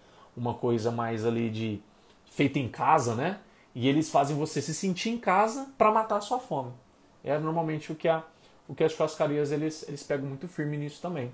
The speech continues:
Consciência das cores. E às, às vezes a gente nem, nem, nem saca isso, né? Nem percebe. Olá, Mari, seja bem-vinda. Gente, vocês têm mais dúvidas aí?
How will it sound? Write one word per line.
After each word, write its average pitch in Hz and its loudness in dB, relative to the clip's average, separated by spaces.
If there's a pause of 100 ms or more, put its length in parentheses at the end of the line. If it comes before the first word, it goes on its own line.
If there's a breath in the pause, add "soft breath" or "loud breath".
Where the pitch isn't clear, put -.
(400 soft breath)
Consciência 123 -6
das 123 -2
cores. 117 -4
E 127 0
às, 135 -4
às 127 -4
vezes 127 -2
a 135 0
gente 135 -8
nem, 127 -4
nem, 135 -6
nem 147 -6
saca 131 -6
isso, 120 -4
né? 131 -10
Nem 123 -8
percebe. 127 -2 (640 soft breath)
Olá, 160 8
Mari, 143 2
seja 131 -2
bem-vinda. 131 -2 (540 loud breath)
Gente, 233 10
vocês 196 6
têm 226 4
mais 220 6
dúvidas 185 8
aí? 226 6